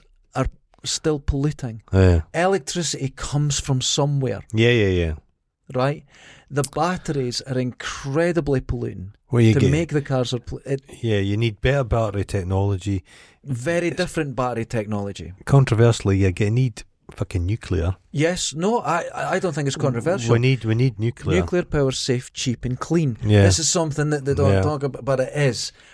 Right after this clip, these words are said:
Speaker 1: And you need a lot more of them because we're gonna need more electricity, 'cause if we're g-, we've got twenty odd million,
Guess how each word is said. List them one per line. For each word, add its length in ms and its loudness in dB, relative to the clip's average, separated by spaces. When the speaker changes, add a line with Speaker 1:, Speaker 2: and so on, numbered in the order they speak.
Speaker 1:
And 440 0
you 140 -2
need 320 2
a 40 2
lot 240 0
more 200 0
of 80 -2
them 280 -6
because 320 -6
we're 120 0
gonna 200 0
need 180 0
more 220 0
electricity, 600 -4
'cause 200 -6
if 120 -6
we're 220 0
g-, 220 -14
we've 200 -4
got 240 -4
twenty 360 -8
odd 220 -2
million, 640 -4